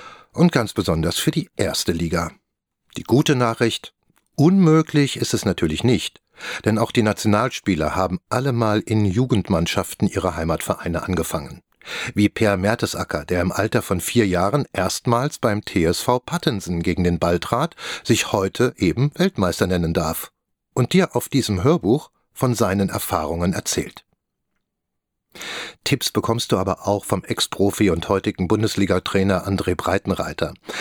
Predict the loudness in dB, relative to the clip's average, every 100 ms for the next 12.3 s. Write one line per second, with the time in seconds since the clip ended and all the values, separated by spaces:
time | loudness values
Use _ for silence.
0 | -4 0 0 2 2 2 2 2 2 2
1 | 0 0 0 2 0 0 0 2 2 0
2 | -4 0 0 0 -2 -4 -4 -4 0 0
3 | 0 0 0 -2 0 2 2 0 -2 0
4 | 2 0 0 -2 0 2 2 0 -2 -4
5 | -2 -2 0 0 -2 -2 -2 0 2 0
6 | 0 0 2 2 0 -2 -8 -12 -20 -18
7 | -14 -12 -2 2 2 2 0 0 0 2
8 | 4 4 2 2 0 2 2 2 0 -2
9 | -2 -4 0 0 0 0 2 0 -4 -2
10 | 0 2 2 2 2 0 0 2 2 0
11 | -2 -2 -4 -4 -4 -2 -2 -2 -4 -6
12 | -8 -10